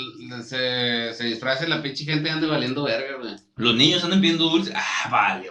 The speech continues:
Speaker 2: oye, el otro. Pa' que las morritas se vistan acá de, de diablitas, bien sepsis,
Speaker 1: Sí, güey,
Speaker 2: sabrosas.
Speaker 1: ese, ese es el, el
Speaker 2: El objetivo,
Speaker 1: objetivo, ¿no? El objetivo,
Speaker 2: claro,
Speaker 1: sí,
Speaker 2: claro.
Speaker 1: güey.
Speaker 2: Pues para mí es el objetivo de esperar
Speaker 1: Ah,
Speaker 2: el
Speaker 1: pues está
Speaker 2: día de
Speaker 1: bien,
Speaker 2: Halloween.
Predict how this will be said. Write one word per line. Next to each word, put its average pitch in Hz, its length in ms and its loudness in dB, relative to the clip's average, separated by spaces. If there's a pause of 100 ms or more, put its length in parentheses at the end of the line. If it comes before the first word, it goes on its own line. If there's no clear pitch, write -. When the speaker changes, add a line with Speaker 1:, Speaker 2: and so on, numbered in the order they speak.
(120)
Speaker 2:
oye, 104 160 -4
el 117 100 0
otro. 101 380 -4 (580)
Pa' 131 140 4
que 156 80 8
las 156 120 10
morritas - 380 8
se 170 100 6
vistan 151 320 4
acá 147 320 4
de, 147 540 4
de 127 80 2
diablitas, 117 800 4
bien 143 200 2
sepsis, 139 380 0
Speaker 1:
Sí, - 80 2
güey, 165 180 8 (240)
Speaker 2:
sabrosas. 135 120 4
Speaker 1:
ese, 151 120 2
ese 147 180 0
es 156 120 -4
el, 160 340 -4
el 135 140 0 (140)
Speaker 2:
El 135 100 10
objetivo, 143 480 8
Speaker 1:
objetivo, - 20 6
¿no? 156 60 6
El 151 80 6
objetivo, 107 220 2
Speaker 2:
claro, 117 320 6
Speaker 1:
sí, - 80 -4
Speaker 2:
claro. 120 340 2
Speaker 1:
güey. 123 140 -6
Speaker 2:
Pues 156 140 8 (100)
para 156 220 12
mí 294 120 10 (100)
es 330 160 6
el 302 100 6
objetivo 247 460 6
de 220 140 8
esperar 151 440 6
Speaker 1:
Ah, - 200 8
Speaker 2:
el 143 60 6
Speaker 1:
pues 120 120 -2
está 120 120 2
Speaker 2:
día 151 80 10
de 143 80 8
Speaker 1:
bien, 113 100 6
Speaker 2:
Halloween. 131 300 4